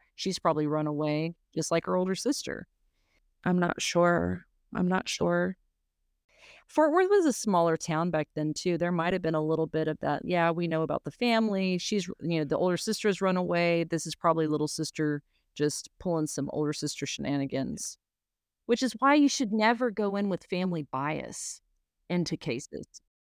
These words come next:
Speaker 2: And we're gonna kind of touch on that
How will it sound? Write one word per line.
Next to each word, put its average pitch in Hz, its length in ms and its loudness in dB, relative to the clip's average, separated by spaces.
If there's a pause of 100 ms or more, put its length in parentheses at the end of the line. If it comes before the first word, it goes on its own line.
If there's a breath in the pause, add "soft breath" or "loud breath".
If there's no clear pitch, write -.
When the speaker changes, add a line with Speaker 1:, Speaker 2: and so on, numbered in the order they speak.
(300)
Speaker 2:
And 196 300 2
we're 202 160 2
gonna 214 180 0
kind 202 240 -2
of 175 220 -2 (680)
touch - 340 -4
on 165 160 -2
that 156 260 -2